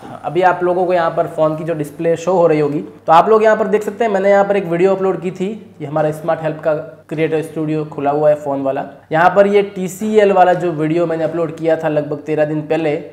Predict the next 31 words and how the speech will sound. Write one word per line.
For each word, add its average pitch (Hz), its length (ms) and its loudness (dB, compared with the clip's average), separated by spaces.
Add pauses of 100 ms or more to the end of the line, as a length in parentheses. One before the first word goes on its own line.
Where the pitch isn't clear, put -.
उसके 156 260 -8
ऊपर 156 240 -4
चौदह 151 320 0
सौ 156 180 -4
views 143 440 -8
आ 139 140 0
चुके 151 260 -4
हैं। 160 280 -4
टीसीएल 196 400 0
फ़ोर 180 220 4
के 180 140 0
यूएचडी 175 880 0
fifty 185 240 -6
inches 170 300 -2
एलईडी 160 240 0
टीवी, 180 420 -4 (360)
इसको 175 240 0
हम 175 120 0
फटाफट 170 260 2
open 160 240 -4
करेंगे 165 300 0 (240)
और 151 140 4
यहाँ 175 280 4
पर 214 100 4
जो 208 180 6
लिखा 196 260 2
हुआ 196 220 6
है 180 120 2
"Go 175 160 2
to 180 320 0 (140)
video 156 260 0